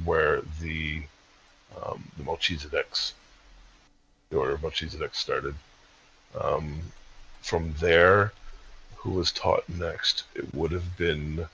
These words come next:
Noah, and then Shem later. Shem's people were the ones chosen by Ea to lead humanity. As a result, his people and his tribe possessed extensive knowledge.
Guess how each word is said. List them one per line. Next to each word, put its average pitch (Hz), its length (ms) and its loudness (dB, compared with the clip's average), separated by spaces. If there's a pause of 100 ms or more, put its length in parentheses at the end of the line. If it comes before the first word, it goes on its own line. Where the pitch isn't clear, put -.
(760)
Noah, 71 400 2 (1400)
and - 120 -8
then 78 380 -4 (220)
Shem 69 640 4 (300)
later. 69 400 -2 (840)
Shem's 73 460 2
people 78 300 -8
were 71 160 -2
the 71 80 -6
ones 69 340 -6
chosen 67 480 -2
by 69 180 -4 (140)
Ea 69 220 0 (880)
to 73 60 -4
lead 71 220 -10
humanity. 73 600 -6 (680)
As 55 140 2
a 71 60 -6
result, 73 420 0 (340)
his 82 200 -6
people 67 360 -6
and 65 140 -12
his 82 180 -12
tribe - 320 0 (380)
possessed - 540 -4
extensive - 760 -4 (140)
knowledge. 69 500 -4